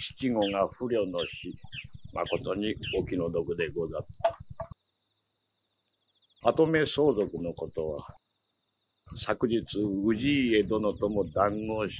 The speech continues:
たが、今日明日にもお許しが出よう。とりあえず近所組に勤めてもらうことになる。正座され。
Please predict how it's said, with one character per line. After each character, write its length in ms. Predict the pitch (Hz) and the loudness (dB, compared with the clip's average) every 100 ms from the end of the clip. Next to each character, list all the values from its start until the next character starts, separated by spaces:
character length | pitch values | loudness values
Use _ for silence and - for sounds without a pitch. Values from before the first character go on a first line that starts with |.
| - | -6
た 60 | |
が、 320 | 98 92 82 - - _ _ _ _ _ - - | -4 -4 -8 -8 -14 _ _ _ _ _ -12 0
今 260 | 104 113 101 | 2 4 4
日 140 | 110 - | 4 -2
明 40 | |
日 60 | 120 | -2
に 80 | 120 | 0
も 200 | 95 78 | 0 2
お 80 | 107 | 2
許 240 | 127 131 | 2 -2
し 140 | 123 | -4
が 100 | 123 117 | -4 -4
出 200 | 110 120 | -4 -2
よ 260 | 127 85 - | -2 -4 -8
う。 920 | _ _ _ _ _ - - - - | _ _ _ _ _ -8 -8 -8 0
と 120 | 120 | 2
り 160 | 139 139 | 6 6
あ 60 | |
え 60 | 139 | 6
ず 120 | 131 - | 2 0
近 300 | 139 160 175 | -2 0 2
所 140 | 165 165 | 2 2
組 300 | 165 165 156 | 0 -4 -4
に 180 | 147 - | -6 -8
勤 240 | - 147 | 0 2
め 100 | 120 | 4
て 140 | - | 2
も 160 | 87 87 | -2 0
ら 120 | 87 | 0
う 100 | 85 | 0
こ 160 | 80 78 | -2 -6
と 160 | 80 | -6
に 80 | 78 67 - | -8 -10 -16
な 80 | 67 | -14
る。 60 | - - _ _ _ _ _ _ _ _ _ _ - | -14 -16 _ _ _ _ _ _ _ _ _ _ -4
正 220 | - 107 | 4 6
座 140 | 95 95 | 6 2
さ 180 | 95 | 0
れ。 220 | 95 85 | -2 -2